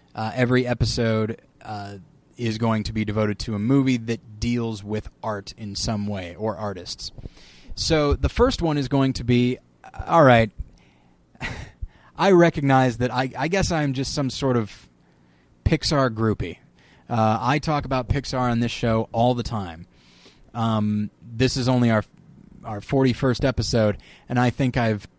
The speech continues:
talked about probably, I think, four or five Pixar films. And so, you know, I recognize that you guys might be tired of hearing about it, except that I, I love the work they do. A possible exception is going to be Cars two, which looks,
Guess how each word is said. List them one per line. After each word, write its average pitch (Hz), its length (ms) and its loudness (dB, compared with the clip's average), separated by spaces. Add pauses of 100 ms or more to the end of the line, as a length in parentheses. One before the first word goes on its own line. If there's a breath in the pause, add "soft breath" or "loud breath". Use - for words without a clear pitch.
(160)
talked 123 280 0
about 110 320 0
probably, 104 500 0 (320 soft breath)
I 147 40 -2
think, 143 120 0
four 139 400 2
or 117 220 2
five 120 560 -2
Pixar 110 480 -2
films. 104 500 -4 (500 loud breath)
And 113 300 0
so, 110 640 0 (420)
you 131 140 -2
know, 120 80 4
I 113 80 4
recognize 127 500 2
that 113 140 -2
you 113 80 -2
guys 110 240 -2
might 110 240 -2
be 104 300 0 (100)
tired 107 320 0
of 95 80 -4
hearing 104 280 -4
about 98 300 -2
it, 101 140 -8 (380 loud breath)
except 123 460 -4
that 120 180 -2
I, 110 360 -2 (600)
I 120 120 -6
love 135 300 2
the 131 80 0
work 131 240 0
they 123 180 0
do. 113 400 0
A 101 80 -10
possible 113 420 -2
exception 127 400 -4
is 120 100 -6
going 131 180 -2
to 123 60 -6
be 131 100 -4
Cars 139 380 -4
two, 135 300 -2
which 107 260 -10
looks, 120 380 -4